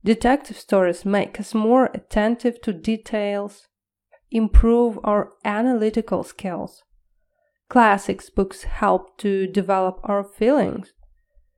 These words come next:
and science fiction develops our imagination.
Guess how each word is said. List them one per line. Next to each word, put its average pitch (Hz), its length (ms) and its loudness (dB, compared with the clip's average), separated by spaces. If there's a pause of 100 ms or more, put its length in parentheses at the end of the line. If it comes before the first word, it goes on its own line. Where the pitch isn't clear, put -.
(180)
and 214 220 -2
science 262 500 0
fiction 254 420 -2
develops 247 680 -2
our 202 280 -2
imagination. 196 1120 -6